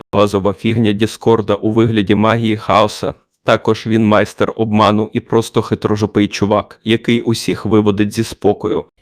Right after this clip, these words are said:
Але ніхто з цим нічого не поробить.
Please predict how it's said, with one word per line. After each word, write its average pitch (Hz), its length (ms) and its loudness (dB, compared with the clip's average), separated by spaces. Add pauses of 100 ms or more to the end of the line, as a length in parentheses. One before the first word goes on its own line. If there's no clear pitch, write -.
(1300)
Але 110 240 4
ніхто 160 300 0
з - 60 -10
цим 190 280 0
нічого 139 460 0
не 117 100 2
поробить. 113 640 0